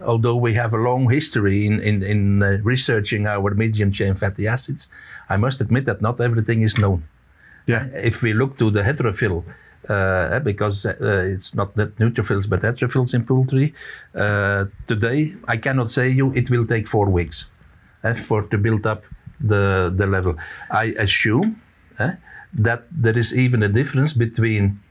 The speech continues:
Speaker 1: growing birds and adult birds.
Speaker 2: Oh, without question.
Speaker 1: Yes.
Speaker 2: Yeah.
Speaker 1: So, and, and I think in a young bird, it will go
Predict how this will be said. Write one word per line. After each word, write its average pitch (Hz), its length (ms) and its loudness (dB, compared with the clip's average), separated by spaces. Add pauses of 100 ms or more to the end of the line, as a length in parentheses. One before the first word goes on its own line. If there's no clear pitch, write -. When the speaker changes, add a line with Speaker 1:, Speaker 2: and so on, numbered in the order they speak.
(420)
Speaker 1:
growing 127 360 4
birds 123 440 0
and 107 160 0
adult 92 360 2
birds. - 280 -2
Speaker 2:
Oh, 110 100 2
without 92 260 0
question. - 400 -6 (300)
Speaker 1:
Yes. 80 380 -6
Speaker 2:
Yeah. 104 140 0 (280)
Speaker 1:
So, 98 220 0
and, 139 260 0
and 110 180 2
I 101 80 0
think 135 300 0
in 107 100 4
a 101 40 4
young 120 260 2
bird, 143 220 0
it 113 180 0
will 110 120 2
go 98 240 2